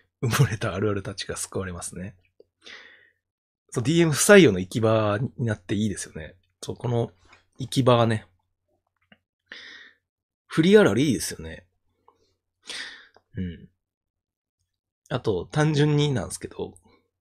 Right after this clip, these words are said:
ぶ-、あの、<laughs> ちょっとぶっちゃけた話すると、たまに採用されなかったやつを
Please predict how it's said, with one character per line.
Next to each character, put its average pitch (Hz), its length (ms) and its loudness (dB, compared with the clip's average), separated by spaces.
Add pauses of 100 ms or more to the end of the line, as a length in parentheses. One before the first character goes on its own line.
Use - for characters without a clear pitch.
ぶ-、 110 200 -10 (560)
あ 101 100 -4
の、 95 120 -4 (580)
<laughs> - 520 -6
ち 175 60 2
ょ - 40 8
っ - 20 -6
と - 80 -2
ぶ 113 120 0
っ - 20 2
ち - 120 6
ゃ 143 40 12
け 143 80 10
た 110 60 4
話 101 260 -4
す - 80 -8
る 90 100 -10
と、 - 280 -10 (1300)
た 160 120 2
ま 190 260 12
に 185 320 2 (520)
採 175 340 4
用 185 120 10
さ 175 140 6
れ 180 80 8
な 175 80 10
か 117 80 6
っ - 120 -4 (120)
た - 400 -4 (480)
や 107 120 2
つ - 160 -2
を 85 300 -4